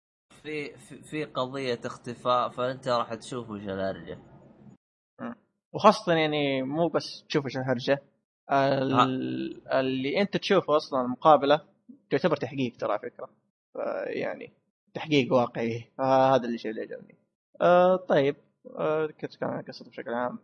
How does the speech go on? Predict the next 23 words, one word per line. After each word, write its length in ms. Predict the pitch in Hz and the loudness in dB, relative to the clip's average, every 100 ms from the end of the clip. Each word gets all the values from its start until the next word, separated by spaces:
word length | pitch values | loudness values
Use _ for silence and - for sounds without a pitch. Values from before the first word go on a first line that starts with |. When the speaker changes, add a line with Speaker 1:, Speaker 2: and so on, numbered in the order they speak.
| - | -12
Speaker 2:
آه، 220 | 113 117 135 | -12 -10 -10
هو 80 | |
من 80 | 131 | -10
اتش 200 | 120 - | -10 -10
بي 100 | 127 | -4
او 100 | 123 | -4
زي 200 | 117 120 | -4 -10
ما 120 | 117 | -12
قال 160 | 117 127 | -12 -12
أبو 120 | 127 | -12
شرف. 280 | - 139 135 _ _ _ _ 139 | -4 -2 -2 _ _ _ _ -2
آه، 460 | 135 127 127 127 | -2 0 -2 -4
م-، 380 | 131 131 135 - | -4 -6 -8 -10
من 60 | 151 | -8
ست 200 | 151 - | -8 -4
حلقات، 580 | 131 123 135 139 _ - _ _ _ _ | -4 -2 -2 -2 _ -20 _ _ _ _
عشان 220 | - 131 135 | -8 -4 -2
كذا 220 | 151 135 | -2 -4
ممكن 220 | 135 135 | -6 -10
كان 160 | 131 127 | -6 -8
يعتبر 300 | - 123 117 | -6 -8 -8
وثائقي 460 | - 135 127 - _ - | -2 -4 -4 -16 _ -12
Speaker 1:
و-، 120 | 95 | -10